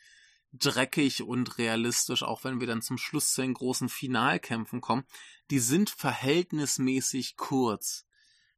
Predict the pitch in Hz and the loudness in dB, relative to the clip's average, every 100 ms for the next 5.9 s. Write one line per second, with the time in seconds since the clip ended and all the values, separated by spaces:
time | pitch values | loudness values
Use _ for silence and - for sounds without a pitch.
0 | - 117 117 120 120 113 117 117 _ _ | -2 2 2 0 -2 -2 -2 -6 _ _
1 | - 127 147 - 104 117 113 - 117 127 | -2 2 2 2 -2 -2 -4 -6 -4 -2
2 | 101 113 107 - 143 92 92 - - 131 | -2 -2 -2 -2 0 0 -2 -6 -6 -4
3 | - 117 110 - 120 - 120 - 143 180 | -4 -4 -4 -4 -6 -4 -6 -2 0 0
4 | - 135 131 131 123 110 - 101 92 - | 0 -2 -2 -4 -2 -4 -2 -4 -2 -4
5 | _ _ _ _ _ - - 107 101 | _ _ _ _ _ -20 -8 -6 -6